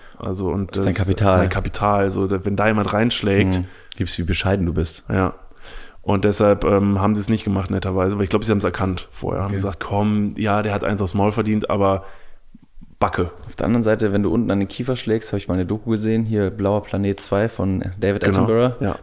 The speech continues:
Speaker 2: mit dem Eisbären,
Speaker 1: Ja.
Speaker 2: von unten gefilmt.
Speaker 1: Ja.
Speaker 2: Wenn du jemanden an der, am Kiefer triffst,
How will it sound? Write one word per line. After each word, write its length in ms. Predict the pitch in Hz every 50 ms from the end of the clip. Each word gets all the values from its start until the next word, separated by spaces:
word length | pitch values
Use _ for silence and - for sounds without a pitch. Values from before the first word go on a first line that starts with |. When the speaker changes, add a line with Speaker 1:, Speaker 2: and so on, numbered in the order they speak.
| -
Speaker 2:
mit 120 | - 95 -
dem 120 | 95 -
Eisbären, 480 | - 95 107 - - 123 127 143 147 147 - - -
Speaker 1:
Ja. 140 | 104 - -
Speaker 2:
von 140 | - - 104
unten 200 | 98 113 107 107
gefilmt. 460 | 107 - - 117 120 135 151 147 - -
Speaker 1:
Ja. 160 | - 110 95 - - - - - - - -
Speaker 2:
Wenn 140 | - 101 104
du 80 | 104
jemanden 420 | 104 104 110 110 110 107 107 104 -
an 220 | - - 101 101
der, 560 | 98 98 95 92 95 95 95 95 95 98 120 - - - - -
am 160 | - 98 98 -
Kiefer 380 | - - 156 151 - 135 117
triffst, 580 | - - - 117 98 - - - - - -